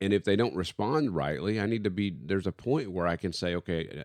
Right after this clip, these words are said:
as a discerning member of the body of Christ, I can say, 'You know what? This is not the situation I need to hit to, to have my family a part of or myself a part of.'" And that's fine. I mean, I don't,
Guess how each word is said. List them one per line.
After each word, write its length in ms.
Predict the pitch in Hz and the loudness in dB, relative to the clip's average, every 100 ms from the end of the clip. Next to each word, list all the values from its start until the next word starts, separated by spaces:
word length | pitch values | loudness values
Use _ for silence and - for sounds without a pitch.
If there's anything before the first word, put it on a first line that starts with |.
| - | -6
as 160 | 87 | -4
a 60 | 85 | -2
discerning 680 | 80 82 - 107 113 110 98 | -4 -4 0 0 2 2 2
member 360 | 95 95 92 | 2 2 0
of 80 | 85 | 0
the 60 | 78 | -2
body 240 | 82 85 | 0 0
of 100 | 80 | -2
Christ, 400 | - 90 85 - | -6 -4 -4 -4
I 80 | 78 | -6
can 120 | 82 | -6
say, 160 | - 82 | -4 -4
'You 120 | 85 | -2
know 100 | 87 | -2
what? 200 | 92 85 | -2 -4
This 380 | 71 85 98 110 | -8 0 0 0
is 180 | 107 85 | -4 -2
not 420 | 82 85 87 90 | -2 0 -2 -4
the 80 | - | -8
situation 680 | - 87 82 76 73 - 82 | -8 -6 -6 -6 -6 -8 -6
I 60 | |
need 180 | 82 76 | -6 -6
to 60 | 73 | -6
hit 220 | 76 73 _ - | -6 -8 _ -16
to, 120 | 78 - _ | -16 -16 _
to 80 | - | -12
have 140 | 73 | -10
my 100 | 76 | -8
family 340 | - 101 117 82 | -6 -4 -2 -4
a 40 | |
part 240 | - 62 50 | -6 -10 -10
of 120 | 50 | -12
or 140 | 73 76 _ | -14 -16 _
myself 420 | - 76 78 113 95 | -12 -10 -6 -6 -8
a 40 | |
part 240 | 85 67 | -10 -10
of.'" 120 | 57 - _ _ _ _ _ | -10 -14 _ _ _ _ _
And 140 | 92 110 | -2 -2
that's 160 | 123 | -2
fine. 360 | - 147 90 - | -2 0 -2 -6
I 20 | |
mean, 160 | 87 90 | -2 0
I 80 | 104 | 2
don't, 220 | 110 | 0